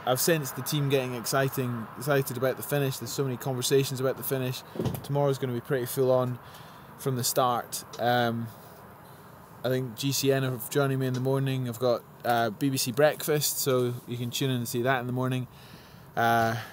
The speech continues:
quite a lot of other media stuff going on. Um, there'll be a guy coming out so that, um, on a motorbike, so they can film from the, from the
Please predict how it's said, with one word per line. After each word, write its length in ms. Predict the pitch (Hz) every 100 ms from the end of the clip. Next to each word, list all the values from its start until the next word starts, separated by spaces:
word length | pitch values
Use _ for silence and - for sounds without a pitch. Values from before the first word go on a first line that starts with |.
| -
quite 120 | - 123
a 40 |
lot 100 | 113
of 80 | 110
other 140 | 117
media 280 | 120 120 120
stuff 260 | - 120 -
going 220 | 117 113
on. 300 | 113 113 117 - -
Um, 420 | 117 110 110 107 - - - -
there'll 100 | 113
be 80 | 113
a 100 | 113
guy 200 | 123 120
coming 220 | 117 117
out 180 | 113 - - - - - - -
so 320 | - 127 123
that, 460 | 120 117 - - 127
um, 340 | 113 110 110
on 100 | 113
a 40 | 117
motorbike, 500 | 131 113 123 120 -
so 100 | 110
they 80 |
can 140 | 110 107
film 460 | - 123 117 110
from 340 | 104 - 113 110
the, 240 | 107 107
from 200 | - 113
the 60 | 107